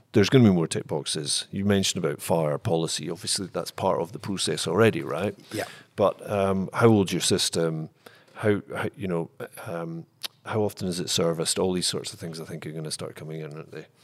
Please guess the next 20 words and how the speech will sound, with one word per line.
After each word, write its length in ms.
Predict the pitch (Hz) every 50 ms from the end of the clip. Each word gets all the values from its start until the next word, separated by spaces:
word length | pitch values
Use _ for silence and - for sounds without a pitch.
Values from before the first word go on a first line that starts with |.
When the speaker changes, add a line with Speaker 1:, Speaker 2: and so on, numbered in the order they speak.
| - -
Speaker 1:
And 140 | 98 -
we 140 | 98 92 90
Speaker 2:
Absolutely. 80 | 87 90
Speaker 1:
maybe 180 | 87 85 82 85
need 100 | 87 80
to 60 | 80
get 160 | - 107 -
ready 220 | 87 85 82 80 80
for 160 | - - 82
that 160 | 80 76 67
now. 260 | 76 82 80 78 76 - - - - - - - -
What, 120 | 147 - -
what 80 | 175
do 60 | 170
you 60 | 180 165
think 240 | - 180 160 151
the, 120 | 135 135 - - - _
the, 240 | - 131 131 123 117 -
the, 440 | - - 131 120 120 120 113 113 113
um, 320 | 110 107 107 104 104 101